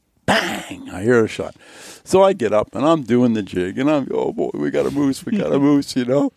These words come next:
And my gun's leaning against the maple tree, you know. And, and pretty soon I hear Pete,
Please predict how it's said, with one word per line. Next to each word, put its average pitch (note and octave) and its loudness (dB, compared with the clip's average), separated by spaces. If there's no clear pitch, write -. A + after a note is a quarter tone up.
And B2+ -2
my C#3+ 4
gun's B3+ 4
leaning C#3 6
against C3+ 0
the G#2+ 0
maple D#3 0
tree, G2+ -2
you G2+ -4
know. G#2 -2
And, A#2+ 2
and F#2+ -6
pretty D3+ 2
soon C#3 2
I G#2+ 0
hear G2+ -2
Pete, F2+ -4